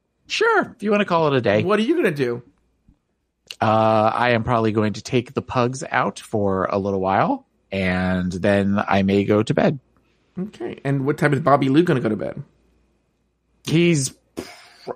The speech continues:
Speaker 1: I'm surprised I haven't seen the back door open and him let the dogs out, but I think he's waiting for me to do that. He pro-, once I say I'm going to bed, he'll be like, "Okay." 'Cause he likes, he likes for us to go to bed together.
Speaker 2: Oh.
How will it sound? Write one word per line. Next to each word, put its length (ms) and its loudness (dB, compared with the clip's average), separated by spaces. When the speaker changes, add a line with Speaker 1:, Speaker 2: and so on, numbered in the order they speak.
Speaker 1:
I'm 220 2
surprised 440 0
I 100 4
haven't 260 4
seen 240 2
the 100 2
back 320 0
door 340 4
open 440 0
and 200 -2
him 160 -4
let 180 -2
the 60 -6
dogs 320 -2
out, 220 -4
but 120 0
I 60 2
think 180 -4
he's 160 -6
waiting 240 0
for 120 -8
me 160 -8
to 80 -10
do 140 -8
that. 180 -8
He 80 4
pro-, 160 0
once 220 0
I 60 4
say 200 2
I'm 120 2
going 160 4
to 80 -2
bed, 160 4
he'll 80 2
be 80 4
like, 140 2
"Okay." 280 0
'Cause 180 4
he 100 4
likes, 220 2
he 160 2
likes 180 2
for 120 -2
us 100 -2
to 80 -10
go 80 4
to 80 0
bed 180 2
together. 380 0
Speaker 2:
Oh. 1040 0